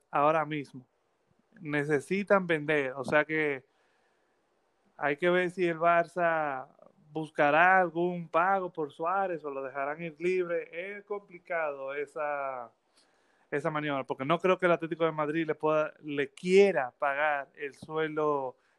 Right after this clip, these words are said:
que él pediría, pero, eh, hay que ver qué pasa con eso. Algo que quería mencionar, eh, que estamos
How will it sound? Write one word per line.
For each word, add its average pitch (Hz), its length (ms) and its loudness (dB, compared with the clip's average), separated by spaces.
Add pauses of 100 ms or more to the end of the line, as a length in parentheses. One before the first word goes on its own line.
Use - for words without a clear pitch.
que 147 160 6
él 147 100 4
pediría, 160 480 -2
pero, 196 480 0 (220)
eh, 139 560 0
hay 151 120 -2
que 170 100 0
ver 160 120 2
qué 147 100 -4
pasa 131 280 0
con 127 200 -10
eso. - 160 -16 (520)
Algo 196 340 0
que 202 120 -8
quería 190 300 0
mencionar, 170 720 -4 (240)
eh, 135 480 -8
que 139 80 -10
estamos 151 640 -6